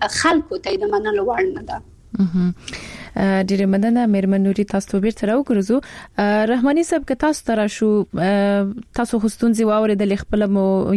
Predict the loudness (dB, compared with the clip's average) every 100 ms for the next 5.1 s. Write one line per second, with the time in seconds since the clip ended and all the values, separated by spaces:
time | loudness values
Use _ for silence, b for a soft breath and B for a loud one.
0 | 2 2 2 2 2 0 2 2 0 0
1 | -4 0 -2 -2 B B B -2 0 2
2 | 2 0 0 0 2 2 0 0 -2 -2
3 | -2 0 -2 -2 -4 0 0 2 0 0
4 | 0 2 2 2 2 2 2 2 0 0
5 | -2